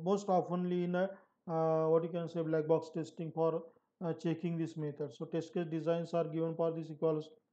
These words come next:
partitioning and likewise. Okay, so this represents a set of valid or invalid states for the input condition. For example, equivalence classes may be defined according to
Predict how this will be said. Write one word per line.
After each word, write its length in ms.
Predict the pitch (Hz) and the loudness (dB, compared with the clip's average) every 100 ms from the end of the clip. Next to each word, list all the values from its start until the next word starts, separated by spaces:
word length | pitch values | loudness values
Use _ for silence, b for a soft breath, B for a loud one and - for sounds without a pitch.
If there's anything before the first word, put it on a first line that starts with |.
| - | 0
partitioning 640 | 156 - - - 170 175 b b b - | 0 0 -12 -4 -2 -2 b b b 0
and 560 | 160 156 156 160 160 | 0 2 0 -2 -2
likewise. 640 | 156 156 151 165 185 240 - _ _ _ 160 | 2 4 4 4 2 2 -14 _ _ _ -4
Okay, 200 | 180 180 _ _ _ _ _ _ _ - | -4 -4 _ _ _ _ _ _ _ -2
so 120 | 170 | 4
this 200 | 180 180 | 4 6
represents 500 | 170 180 196 196 196 | 8 10 12 10 6
a 60 | |
set 260 | 190 175 170 | 4 6 10
of 160 | 185 175 | 8 8
valid 260 | 165 170 | 6 8
or 120 | 185 | 8
invalid 500 | 170 165 165 170 175 | 8 6 6 8 6
states 640 | - - 180 180 190 - - - | 2 4 10 10 8 -8 -10 4
for 320 | 170 170 - - | 8 8 6 -4
the 140 | 165 160 | 2 4
input 360 | 160 175 160 | 6 4 4
condition. 520 | 165 151 151 - 165 | 4 2 2 0 -2
For 140 | 160 160 | 4 4
example, 480 | 151 165 165 175 170 | 4 2 2 4 2
equivalence 520 | 160 170 170 175 170 | 2 6 8 8 2
classes 440 | 175 165 170 160 | 2 2 2 -2
may 160 | 170 165 | 0 2
be 120 | 170 | 2
defined 360 | 160 156 170 165 | 0 0 0 0
according 380 | 151 165 160 | 4 4 4
to 80 | 156 | 0